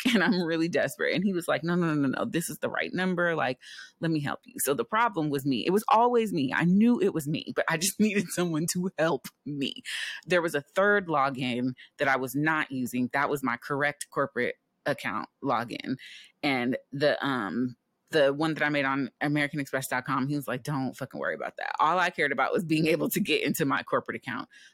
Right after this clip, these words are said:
which I got into. Very grateful for David. And then the next day, somebody emailed me back like, "I'm so sorry this happened to you. This is not the right department but for that, but here's the number to go directly to." Da-, da-, da. So, like, two people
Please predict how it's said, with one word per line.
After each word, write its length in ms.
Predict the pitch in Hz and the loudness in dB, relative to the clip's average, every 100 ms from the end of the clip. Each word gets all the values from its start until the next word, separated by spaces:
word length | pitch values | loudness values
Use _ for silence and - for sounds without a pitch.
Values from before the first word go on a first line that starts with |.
| - | -8
which 160 | 160 | -2
I 60 | 156 | 0
got 180 | 143 131 | 0 -2
into. 400 | 135 - 117 120 - - _ - | -2 -4 -6 -6 -10 -20 _ -6
Very 300 | 139 165 165 | 2 2 2
grateful 420 | 135 127 - 120 | 0 -4 -4 -6
for 100 | 117 | -4
David. 400 | 127 117 117 117 131 - - | -4 -2 -2 -4 -6 -12 -2
And 160 | 175 | 0
then 160 | 170 185 | 2 0
the 80 | 160 | 2
next 300 | 165 165 - | 0 -2 0
day, 180 | 147 143 | 0 0
somebody 400 | 165 156 139 131 | -2 -2 -2 -4
emailed 260 | 160 147 147 | -4 -2 -2
me 100 | 143 | -2
back 220 | 135 135 135 | -2 -2 -2
like, 200 | 131 120 - - _ _ | -6 -6 -10 -20 _ _
"I'm 100 | 147 | -6
so 120 | 151 | -4
sorry 260 | 151 147 139 | -2 0 0
this 160 | 135 135 | -2 -6
happened 280 | 135 151 | -6 -6
to 120 | 139 143 | -8 -6
you. 300 | 135 135 127 - _ | -4 -4 -6 -12 _
This 180 | 165 160 | -4 -2
is 60 | |
not 200 | 156 147 - | -2 -2 -2
the 80 | 131 | 0
right 320 | 131 139 156 151 - | 0 0 -2 -8 -8
department 440 | 156 - 151 139 143 | -6 -2 0 0 -2
but 120 | - - | -4 -6
for 160 | - | -4
that, 260 | 160 151 123 | 0 0 0
but 120 | 143 | -4
here's 340 | 135 156 147 | -2 -2 -2
the 240 | - 123 143 | -4 -4 -2
number 380 | 139 139 120 113 - | -2 -2 -4 -6 -8
to 100 | - | -8
go 140 | 135 127 | -2 -2
directly 500 | 107 117 151 - 139 | -2 0 -2 0 -4
to." 140 | - | -2
Da-, 100 | 131 | -4
da-, 80 | 117 | -4
da. 40 | - | -4
So, 140 | - | -2
like, 240 | 135 131 - | 0 0 -2
two 240 | - 262 | 0 0
people 480 | 240 190 135 135 139 | 2 -2 0 0 -2